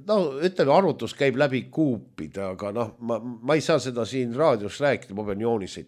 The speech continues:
tegema, kuidas see asi käib. Eh, kuuendas taevas on kakssada viiskümmend kuus reaalsust ja seitsmendas taevas on, eh, viissada reaalsust.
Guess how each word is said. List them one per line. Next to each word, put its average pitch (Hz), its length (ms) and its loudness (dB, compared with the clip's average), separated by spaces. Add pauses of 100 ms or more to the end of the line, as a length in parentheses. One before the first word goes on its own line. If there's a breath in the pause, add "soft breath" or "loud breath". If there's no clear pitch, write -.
tegema, 80 320 -10
kuidas 82 320 -14
see 87 60 -8
asi 80 180 -14
käib. 76 320 -14 (1040 loud breath)
Eh, 110 240 -2
kuuendas 139 560 0
taevas 98 480 -4
on 101 80 -12
kakssada 120 480 -4
viiskümmend 107 320 -10
kuus 101 320 -8
reaalsust 202 680 0 (840 soft breath)
ja 113 100 0
seitsmendas 113 840 -4 (100)
taevas 101 540 -6 (340)
on, 113 480 -4 (640 loud breath)
eh, 120 540 4
viissada 85 500 0
reaalsust. - 600 -14